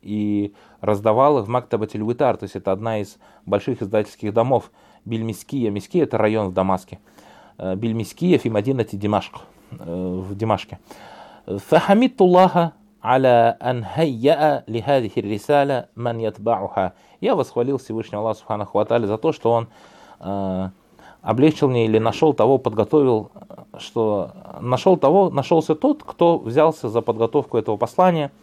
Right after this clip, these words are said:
и издал её, и раздал её маджанан, бесплатно. ليعم نفعها, для того, чтобы пользу получили все, для того, чтобы распространилась эта польза. وتذكرت قول الله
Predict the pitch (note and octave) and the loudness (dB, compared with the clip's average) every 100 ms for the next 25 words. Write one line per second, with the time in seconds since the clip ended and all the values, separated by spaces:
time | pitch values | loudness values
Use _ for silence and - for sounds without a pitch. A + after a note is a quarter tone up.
0 | _ _ _ - - _ _ D#3 F#3 C3 | _ _ _ -20 -20 _ _ -4 -2 -2
1 | B2 G#2+ C#3+ C#3+ B2 A2+ G2 A2+ G#2 B2+ | 0 4 6 4 2 -2 0 -2 0 2
2 | C#3 A2+ G#2 F2+ A2 G#2 F#2 F#2+ - A2+ | 2 2 -2 -2 -2 -2 -4 -8 0 2
3 | G#2+ F#2 A2+ A#2+ E3 E3 A2+ G#2+ - A#2 | 2 -2 -4 -2 -2 -2 -2 -4 -4 -6
4 | - F#2 G#2 G#2+ D3+ - A2 G2+ C#3+ C3 | -2 -2 0 0 -2 -2 -4 -4 -2 -2
5 | A2 F#2+ F#2+ - C3 B2 - _ _ _ | -4 -6 -8 -8 -8 -8 -12 _ _ _
6 | _ - - A#2 G2 F#2+ A2+ - G2+ G#2 | _ -20 0 2 2 2 0 2 -2 -2
7 | - - A#2+ C#3+ B2 G#2+ F#2+ - G#2 F2+ | -6 -4 -2 -2 -4 -6 -8 -4 -2 -2
8 | - - - - B2 E3 E3 F3+ B3 A#3+ | -10 -20 -20 -2 0 2 0 2 2 2
9 | F#3+ G3 F#3+ F#3 D3 D#3 | 0 2 4 4 2 0